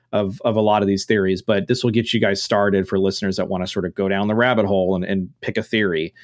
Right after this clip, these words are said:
uh, and start seeing more of what I'm talking about. So that's theory number two. And we got th-, two more, three more at least.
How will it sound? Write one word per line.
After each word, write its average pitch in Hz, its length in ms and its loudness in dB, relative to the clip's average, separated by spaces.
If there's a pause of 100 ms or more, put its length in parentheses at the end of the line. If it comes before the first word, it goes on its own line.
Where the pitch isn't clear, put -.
(280)
uh, 90 180 0
and 95 100 -2
start 98 240 0
seeing 92 460 0 (200)
more 110 320 4
of 92 80 -2
what 98 100 2
I'm 87 120 -2
talking 82 360 -6
about. - 300 -12
So - 120 0
that's 151 380 0 (420)
theory 160 280 6
number 127 200 4
two. 95 400 -2 (120)
And 95 340 -4
we 107 140 -2
got 104 320 0 (320)
th-, - 560 -20
two 135 200 4
more, 98 280 2
three 113 220 2
more 82 280 0
at 82 80 -4
least. - 380 -4